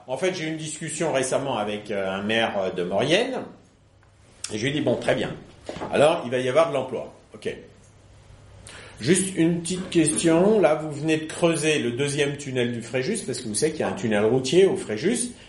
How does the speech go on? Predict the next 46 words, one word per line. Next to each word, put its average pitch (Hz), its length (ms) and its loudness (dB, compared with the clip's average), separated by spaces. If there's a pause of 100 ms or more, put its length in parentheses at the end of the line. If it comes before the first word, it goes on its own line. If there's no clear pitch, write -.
Ils 107 160 0
ont 117 60 2
fait 127 180 4
un 113 120 -2
deuxième 135 580 0
tube 214 300 2 (960)
pour, 165 340 6
euh, 120 100 2
soi-disant, 120 760 -2
que 185 60 -6
c'était 127 260 -2
une 123 160 -2
galerie 139 360 2
de - 60 -6
sécurité. » 127 800 -4 (460)
Voilà. 85 340 4
En 87 80 -4
fait, 135 240 2
finalement, 120 300 -2
une 131 80 -2
fois 123 100 -2
que 104 100 -6
la 113 60 0
galerie 107 300 -2
de 120 40 -10
sécurité 104 500 -2
est - 20 -2
creusée, 147 640 2 (140)
les 135 120 -4
mêmes 147 240 -2
qui 139 120 -12
disent, « 143 220 -10
Ouh 214 100 0
là 214 100 8
là, 208 160 6
il 196 80 2
faut 151 140 -4
pas 131 100 -2
de - 100 -6
camions 120 240 0
sur 117 200 0
la 107 80 0
route », 180 180 0
ils 135 100 -4
ont 135 60 0
dit, « 139 140 -4